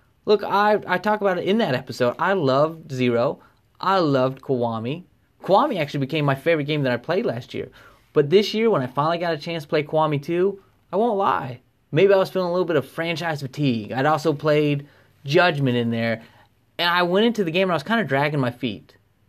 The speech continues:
But then I started playing it more and more. And I found myself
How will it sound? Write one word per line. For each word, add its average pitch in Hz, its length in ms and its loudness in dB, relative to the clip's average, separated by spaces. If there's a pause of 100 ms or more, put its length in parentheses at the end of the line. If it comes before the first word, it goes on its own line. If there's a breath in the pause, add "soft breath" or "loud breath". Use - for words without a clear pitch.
(600)
But 139 160 0
then 147 340 0 (180)
I 135 60 -8
started 127 260 -2
playing 123 200 -2
it 107 40 -6
more 113 200 -4
and 110 100 -6
more. 107 220 -8 (260)
And 135 120 0
I 127 100 0
found 127 280 0
myself 117 400 -2